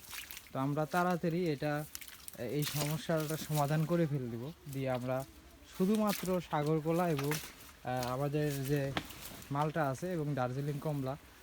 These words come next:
এটার যত্ন নেব। এই যে বরাবর লাইনটা আমাদের হচ্ছে একটা করে চারা থেকে আর একটা চারার ডিস্টেন্স আছে হচ্ছে নয় ফিট, আর লাইন থেকে লাইনের ডিস্টেন্স হচ্ছে দশ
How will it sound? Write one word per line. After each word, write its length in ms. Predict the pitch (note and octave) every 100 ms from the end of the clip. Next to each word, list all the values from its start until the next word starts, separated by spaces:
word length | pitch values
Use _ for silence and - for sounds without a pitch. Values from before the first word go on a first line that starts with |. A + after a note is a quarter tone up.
| - -
এটার 240 | C#3 E3 D3
যত্ন 300 | D3 C#3 B2+
নেব। 200 | B2 C#3+
এই 160 | C3+
যে 140 | B2 D#3 - - - - - - - C#3
বরাবর 480 | D#3+ E3 D#3 E3 D#3
লাইনটা 500 | D3 D3 C#3+ C#3 F3 - - C#3
আমাদের 380 | E3 F3+ G#3+
হচ্ছে 400 | G3+ G#3+ - C4 C4+ - - - -
একটা 280 | C#3+ D#3 G#3
করে 220 | F#3+ G#3+
চারা 280 | G3+ F3 F3+
থেকে 240 | - G3
আর 140 | G3 F#3
একটা 160 | E3+ F#3+
চারার 240 | F#3+ F3 F3 D3+ C#3
ডিস্টেন্স 480 | D3+ D#3 F#3 F3 -
আছে 200 | F3+ F#3+
হচ্ছে 200 | F#3+ -
নয় 280 | D3+ C3+ D3 -
ফিট, 140 | A3 - - - - -
আর 60 | B2
লাইন 300 | B2+ E3+ F#3+
থেকে 240 | G#3 G3
লাইনের 460 | D3+ D#3+ F3+ F#3 D#3+
ডিস্টেন্স 380 | F3 - E3+ -
হচ্ছে 160 | D3+ E3 B2+
দশ 160 | C3+